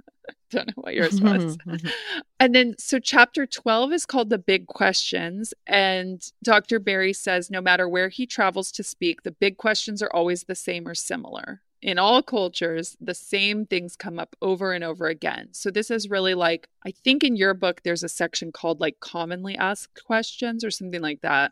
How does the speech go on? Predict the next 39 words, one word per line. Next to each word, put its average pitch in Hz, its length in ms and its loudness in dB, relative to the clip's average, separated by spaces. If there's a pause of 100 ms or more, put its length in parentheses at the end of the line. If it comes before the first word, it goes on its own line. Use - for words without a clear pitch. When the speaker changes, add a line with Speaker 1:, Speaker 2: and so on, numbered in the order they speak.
(140)
Speaker 2:
Yeah, 196 520 0
frequently 180 480 -2
asked 151 280 -4
questions. - 580 -12
Speaker 1:
That's - 160 -4
probably 226 480 2
this. 160 400 -2
I 156 80 -2
don't 165 140 -6
know. 156 340 -6
Speaker 2:
Yeah. 180 400 -6
Speaker 1:
So 247 300 2
the 247 80 4
first 359 400 -2
one 381 140 0
is, 180 520 0 (160)
is - 180 -2
my 403 140 -2
child 240 300 0
high 196 200 0
functioning 180 520 -8
or 160 80 -2
low - 160 -4
functioning? - 640 -14 (140)
And 214 160 -2
he 277 160 2
doesn't 330 300 0
use 202 200 -2
these 190 220 -6
simplistic - 540 -6 (100)
terms 277 500 -2
or 214 160 2
things 196 300 -6
like - 180 -6
mildly 277 360 0
autistic 262 500 -2 (100)
or 175 80 -6
severely 185 460 -4
autistic. 185 720 -4